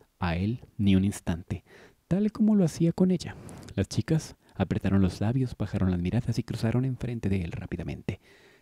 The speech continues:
Tantas historias malas sobre su persona habían calado hondo en ellas, y a esas alturas estaban convencidas de que era un completo rufián.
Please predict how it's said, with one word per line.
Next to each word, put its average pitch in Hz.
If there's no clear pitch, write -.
Tantas 147
historias 147
malas 127
sobre 98
su -
persona 123
habían 104
calado 104
hondo 101
en 71
ellas, 87
y 95
a 95
esas 104
alturas 123
estaban 123
convencidas 127
de 104
que 95
era 143
un 117
completo 135
rufián. -